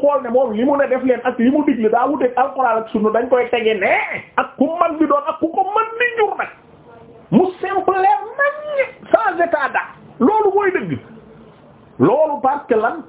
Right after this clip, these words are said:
dëppoowul ak dëgg fii, dañ koy tege ne ak ku man di doon.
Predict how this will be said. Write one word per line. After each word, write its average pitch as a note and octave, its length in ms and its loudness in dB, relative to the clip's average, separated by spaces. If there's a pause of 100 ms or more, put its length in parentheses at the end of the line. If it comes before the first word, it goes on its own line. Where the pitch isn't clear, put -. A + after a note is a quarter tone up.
(140)
dëppoowul G#3 680 2
ak D#3 100 -8
dëgg D#3 240 -2
fii, F#3+ 240 0
dañ F#3+ 160 2
koy G#3 180 0
tege F#3+ 300 -2
ne G3+ 140 0 (180)
ak - 80 -8
ku C#4 160 2
man D#4 180 0
di B3+ 100 -2
doon. A3+ 200 0